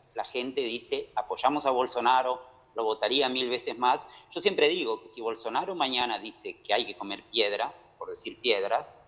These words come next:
la gente va a empezar a buscar los, los nutrientes que las piedras tienen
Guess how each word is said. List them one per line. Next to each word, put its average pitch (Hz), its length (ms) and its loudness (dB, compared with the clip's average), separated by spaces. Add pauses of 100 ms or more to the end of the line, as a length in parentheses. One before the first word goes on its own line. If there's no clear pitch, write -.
(200)
la 104 80 2
gente 147 340 4
va 135 100 6
a 139 40 4
empezar 131 420 2
a 120 140 4
buscar 117 420 0
los, 110 680 -4
los 120 180 -4
nutrientes 151 500 -2
que 151 60 -6
las 110 100 -4
piedras 123 500 0
tienen 131 400 -2